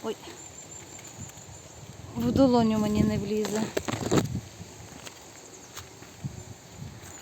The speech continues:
Сливки тут потрапили. У нас, е, вчора шторм був,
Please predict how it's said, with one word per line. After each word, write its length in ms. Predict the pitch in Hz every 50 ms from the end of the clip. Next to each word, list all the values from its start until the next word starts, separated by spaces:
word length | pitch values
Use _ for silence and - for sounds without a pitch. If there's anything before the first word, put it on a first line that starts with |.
| - - - - - - - - - - - - - - -
Сливки 440 | 240 240 285 330 - - - 269 262 -
тут 100 | 285 269
потрапили. 760 | - - 277 269 - 277 269 269 269 - - 254 254 247 247 233 - - - - - - - - - - - - - - - - - - - - - 196 - - - - - - - - - - - - - - - - - - - - - - - - - - - - - - - - - - - - - - - -
У 40 | 240
нас, 460 | 233 233 233 226 226 - - - -
е, 240 | 226 214 208 202 202 -
вчора 420 | - - - 240 - - 208 208
шторм 500 | - - - - 311 320 320 302 269 240
був, 260 | 196 202 196 190 190